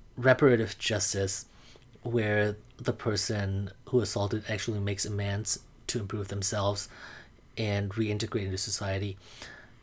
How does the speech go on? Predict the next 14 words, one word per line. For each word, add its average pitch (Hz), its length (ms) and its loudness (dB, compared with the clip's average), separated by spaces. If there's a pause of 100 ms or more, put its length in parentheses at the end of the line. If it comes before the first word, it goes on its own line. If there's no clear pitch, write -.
(1200)
And 127 160 0
because 180 580 6
we're 131 220 6
not 123 400 2 (180)
having 120 440 2
more 110 220 0
open 110 300 -4
conversations, 107 1000 0 (2250)
neither 127 640 6
of 180 240 2
those 202 240 12
things 214 200 0
can - 180 0
happen. 240 480 0